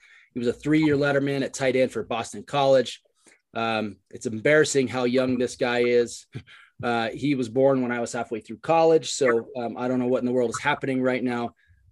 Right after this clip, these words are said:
Uh, but anyways, thanks from us for joining us, Louis.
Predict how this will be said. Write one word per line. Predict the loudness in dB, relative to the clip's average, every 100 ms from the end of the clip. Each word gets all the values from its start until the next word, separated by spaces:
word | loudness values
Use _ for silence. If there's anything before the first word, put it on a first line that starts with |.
| -8
Uh, | -4 -4 -6
but | -4 -4
anyways, | -2 0 0 0 -2 -6 -4
thanks | -2 -2
from | -4
us | -4 -6
for | -12
joining | -8 -6 -6 -8
us, | -10
Louis. | -6 -6 -6 -10